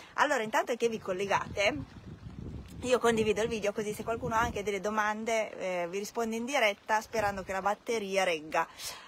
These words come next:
Allora, oh, eccoci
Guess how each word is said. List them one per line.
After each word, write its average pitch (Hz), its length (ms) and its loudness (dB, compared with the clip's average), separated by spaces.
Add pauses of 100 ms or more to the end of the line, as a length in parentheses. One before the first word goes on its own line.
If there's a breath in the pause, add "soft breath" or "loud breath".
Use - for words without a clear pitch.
Allora, 202 720 6 (260)
oh, 175 520 8
eccoci 220 580 -2